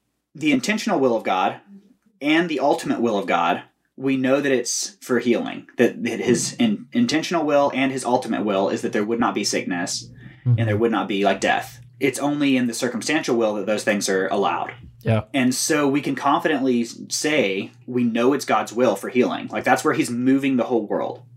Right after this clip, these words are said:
Speaker 1: right? It wasn't his original plan. It's only a result of sin that there is sickness and there's death.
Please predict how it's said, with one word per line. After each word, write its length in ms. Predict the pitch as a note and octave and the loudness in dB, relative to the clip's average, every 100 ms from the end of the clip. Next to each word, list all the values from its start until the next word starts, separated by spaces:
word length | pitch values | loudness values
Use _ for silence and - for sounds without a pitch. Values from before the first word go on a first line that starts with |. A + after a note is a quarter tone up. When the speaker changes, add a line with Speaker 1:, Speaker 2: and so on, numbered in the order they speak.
| - | -4
Speaker 1:
right? 220 | A2+ A#2 | 0 0
It 60 | A#2 | 2
wasn't 300 | B2+ C#3 B2+ | 2 2 0
his 120 | A#2+ | 2
original 360 | A#2 A#2+ D3+ D3 | 2 2 0 0
plan. 420 | A2+ G#2 G#2+ - - - - - - _ _ B2+ | 0 2 0 -4 -18 -20 -20 -20 -20 _ _ -6
It's 140 | - | -2
only 260 | C3+ C#3+ D3 | 0 2 2
a 80 | |
result 340 | B2+ A#2 A#2 A#2 | 2 2 2 2
of 80 | - | -2
sin 540 | C3+ B2 F2+ G2+ - - | 0 0 0 -4 -6 0
that 180 | A2 G#2+ | 0 0
there 140 | G#2+ | 0
is 240 | A#2+ C3 | 4 4
sickness 480 | - F#2 - E2+ - | 4 -2 -2 -4 -2
and 100 | G2+ | 0
there's 180 | G2 F#2+ | 0 0
death. 420 | E2+ D2+ - - | 0 0 -2 -8